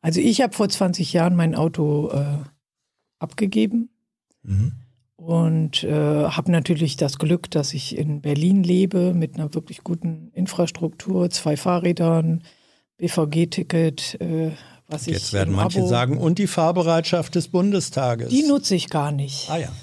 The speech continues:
Speaker 1: Die nutze ich gar nicht. Ähm, äh, deswegen würde,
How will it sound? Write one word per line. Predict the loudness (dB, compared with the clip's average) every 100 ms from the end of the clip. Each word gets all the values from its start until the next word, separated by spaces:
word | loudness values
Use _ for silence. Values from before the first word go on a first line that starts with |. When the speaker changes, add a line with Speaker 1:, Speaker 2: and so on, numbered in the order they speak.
| -18 -6
Speaker 1:
Die | -2
nutze | 0 -2 -4
ich | -8 -6
gar | -4 -2
nicht. | 2 2 2 0 -6 -4
Ähm, | -2 -2 -2 -4 -8 _ _ _ _ _ _ _ _ -10
äh, | -4 0 0
deswegen | 0 0 2 0 2 2 2 2 -2 -4
würde, | -2 0 0